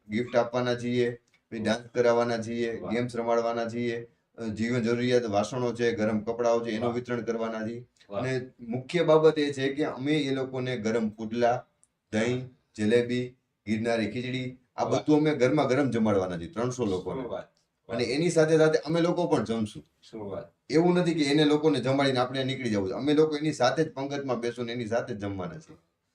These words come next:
Speaker 2: એટલે એક બહુ મોટું કામ, અ, ગૌતમભાઈ, આ શિવમ ફાઉન્ડેશન દ્વારા થઈ રહ્યું છે. અને શિવ એટલે આમ તો કલ્યાણ.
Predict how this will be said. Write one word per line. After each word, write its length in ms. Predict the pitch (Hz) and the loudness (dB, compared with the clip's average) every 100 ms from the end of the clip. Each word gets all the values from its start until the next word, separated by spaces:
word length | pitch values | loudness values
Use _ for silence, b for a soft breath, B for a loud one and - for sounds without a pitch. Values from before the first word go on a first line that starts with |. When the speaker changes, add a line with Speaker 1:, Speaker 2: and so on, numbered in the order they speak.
| _ _ | _ _
Speaker 2:
એટલે 200 | 147 160 | -10 -6
એક 340 | 156 156 160 151 | -4 -2 -4 -6
બહુ 320 | 135 156 156 | 0 2 2
મોટું 440 | 131 131 147 143 | -2 -4 -6 -8
કામ, 520 | - 143 143 135 131 139 | -2 0 0 -2 -6 -6
અ, 420 | 135 127 123 120 | -6 -6 -8 -12
ગૌતમભાઈ, 720 | 113 117 117 117 117 123 117 | -6 -6 -6 -10 -8 -6 -6
આ 380 | 110 104 104 101 | -4 -4 -4 -8
શિવમ 600 | - 107 110 110 107 104 | -12 -10 -8 -8 -12 -20
ફાઉન્ડેશન 680 | 101 98 107 107 104 101 104 | -16 -10 -8 -8 -12 -14 -14
દ્વારા 360 | 98 101 101 | -14 -10 -10
થઈ 180 | 98 98 | -10 -14
રહ્યું 180 | 104 101 | -16 -14
છે. 80 | 92 | -14
અને 120 | 101 | -14
શિવ 540 | - - 120 135 113 | -16 -16 -8 -6 -6
એટલે 260 | 113 113 117 | -8 -10 -6
આમ 220 | 107 107 | -6 -8
તો 140 | - - | -14 -16
કલ્યાણ. 520 | - 117 117 120 | -10 -6 -2 -2